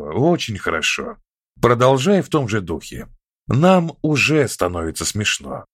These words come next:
Я не слышал таких смешных шуток уже лет десять». Охранники стоят в уверенных позах, в один ряд,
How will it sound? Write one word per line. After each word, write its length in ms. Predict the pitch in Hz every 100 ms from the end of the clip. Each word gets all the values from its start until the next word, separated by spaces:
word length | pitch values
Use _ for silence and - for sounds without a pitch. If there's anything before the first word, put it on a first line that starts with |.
| _ -
Я 340 | 113 135 180
не 140 | 160 143
слышал 480 | - 156 143 143
таких 560 | 131 - 139 - 131 104
смешных 500 | - 110 98 113 107
шуток 400 | - 190 - -
уже 240 | 131 104
лет 220 | 123 117 98
десять». 540 | 95 - - - - _ _ _ _ _
Охранники 720 | 120 127 - 175 185 170 143
стоят 500 | 131 - 123 127 156
в 80 | 123
уверенных 560 | 127 117 113 117 131 -
позах, 500 | 107 85 - - - _
в 140 | - 123
один 260 | 123 135
ряд, 280 | 131 95 73